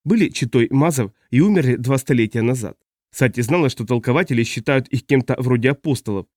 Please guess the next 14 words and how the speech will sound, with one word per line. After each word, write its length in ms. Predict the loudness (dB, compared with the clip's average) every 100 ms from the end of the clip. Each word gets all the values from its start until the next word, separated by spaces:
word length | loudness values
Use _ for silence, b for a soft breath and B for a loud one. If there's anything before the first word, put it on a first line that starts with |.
| _ _
что 200 | -8 0
именно 360 | 2 4 2 0
Азия 380 | 0 0 2 2
и 140 | 4
Ару 340 | 2 2 -2 -6 _
были 200 | 0 0
первыми, 520 | 0 -2 0 2 0 -4 _
кто 160 | 0 0
привнес 420 | 4 2 2 -2
искусство 460 | -6 -2 -4 -2 -2
толкования 600 | -2 -2 0 2 2 0
в 40 |
страну 320 | -2 0 0
Довза, 460 | 0 -4 -6 -12